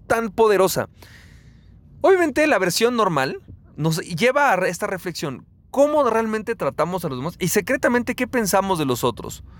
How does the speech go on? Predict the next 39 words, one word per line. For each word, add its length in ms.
Y 60
si 140
queremos 540
crear 160
una 140
relación 360
profunda 520
con 160
otra 180
persona, 340
tenemos 240
que 80
cambiar 280
nuestra 200
forma 220
de 80
pensar 300
acerca 340
de 80
él. 80
Pero 320
déjame 300
hacerte 280
una 140
pregunta. 360
Fíjate, 220
déjame 200
contarte 360
una 60
historia. 280
Hay 180
un 120
mito, 300
leyenda, 380
no 120
sé 140
si 200
sea 160
verdad. 340